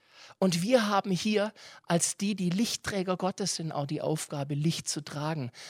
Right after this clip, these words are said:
Also lasst uns bitte nicht Angst verbreiten. Lasst uns über unsere WhatsApps,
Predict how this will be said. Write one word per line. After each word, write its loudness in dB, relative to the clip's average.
Also 0
lasst 6
uns 0
bitte -4
nicht -2
Angst 4
verbreiten. -2
Lasst 8
uns 2
über 10
unsere 6
WhatsApps, 6